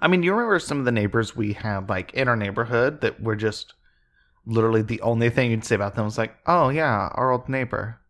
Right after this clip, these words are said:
Finding out, like, "Oh, they also had twelve bodies in their basement." Like, can you imagine getting that call and being like, "Brittany, turn on the news.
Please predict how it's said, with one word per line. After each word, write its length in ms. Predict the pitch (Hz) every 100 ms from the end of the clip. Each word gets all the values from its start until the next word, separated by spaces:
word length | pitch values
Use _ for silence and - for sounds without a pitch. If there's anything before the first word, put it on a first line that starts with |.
| -
Finding 540 | - - 156 185 180
out, 260 | 123 131 -
like, 280 | 123 - -
"Oh, 460 | 165 180 117 104 -
they 200 | 123 123
also 320 | 120 113 123
had 200 | 117 117
twelve 440 | - 110 113 113 -
bodies 420 | 123 135 110 -
in 120 | 92
their 120 | 90
basement." 760 | 92 67 - 101 85 - - - _ _ _
Like, 100 | 180
can 120 | 240
you 60 | 285
imagine 600 | 240 160 156 190 160 139
getting 280 | 127 147 156
that 200 | 151 -
call 680 | - 120 110 143 170 - _ _ -
and 100 | 139
being 140 | 147
like, 240 | 143 127
"Brittany, 260 | - 143 135
turn 400 | - - 131 131
on 220 | - 123
the 80 | 117
news. 600 | 104 98 92 85 113 -